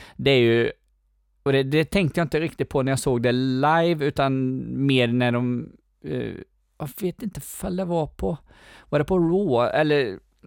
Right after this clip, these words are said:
när de visar liksom, eh, still-, typ en stillbilds, eh, recap utav matchen. Och kameran filmar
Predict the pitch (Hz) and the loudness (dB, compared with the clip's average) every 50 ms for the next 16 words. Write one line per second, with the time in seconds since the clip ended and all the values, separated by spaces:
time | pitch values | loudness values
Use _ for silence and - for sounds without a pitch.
0 | - _ - - 151 156 151 156 160 175 139 - 156 143 127 - 147 131 131 131 | -20 _ -12 -4 -2 -2 0 0 0 0 0 0 -2 -2 -2 -2 -4 -4 -2 -2
1 | 135 135 135 131 - - 180 165 147 123 117 110 113 - - - - 175 185 185 | -2 -2 -4 -4 -2 0 2 2 2 2 -2 -4 -6 -12 -12 -4 0 2 2 2
2 | 156 - - 156 147 131 - - 160 143 120 110 110 117 113 113 113 107 - - | 0 2 0 0 0 0 2 2 2 2 2 2 2 2 2 2 0 -4 -8 -12
3 | - - 127 117 113 113 113 113 113 110 110 113 117 123 120 110 - - 160 151 | -6 0 2 2 4 4 4 4 4 4 2 2 2 0 0 0 0 0 -2 -2
4 | - - - - 151 - 156 147 139 139 131 120 123 117 104 - - - - 117 | -2 -4 -6 -6 -2 0 2 2 2 2 0 0 0 0 0 0 -4 -4 -4 -4
5 | 113 117 110 - - - - - - - - - _ - - 139 139 131 - _ | -2 -2 -4 -8 -10 -20 -20 -20 -20 -20 -20 -18 _ 0 2 2 2 0 -2 _
6 | - 151 135 123 120 120 123 127 123 - - 175 165 135 120 117 117 120 120 123 | 2 4 4 4 4 4 4 2 2 2 2 2 4 4 4 4 4 4 2 2
7 | 123 127 | 0 -2